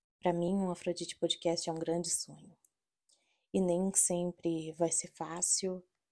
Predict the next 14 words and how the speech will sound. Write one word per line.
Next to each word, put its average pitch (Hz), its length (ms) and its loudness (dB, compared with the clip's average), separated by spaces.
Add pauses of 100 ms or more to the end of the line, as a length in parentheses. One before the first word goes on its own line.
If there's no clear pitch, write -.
(180)
Estou - 200 -4
passando 160 400 -4
por 160 200 -6
um 147 160 -10
luto, 190 540 -2
como 160 240 -10
vocês 156 300 -6
bem 156 200 -12
sabem. 160 680 -2 (480)
Às 185 180 4
vezes 170 320 4
eu 170 80 4
falo 165 280 2
sobre 165 320 0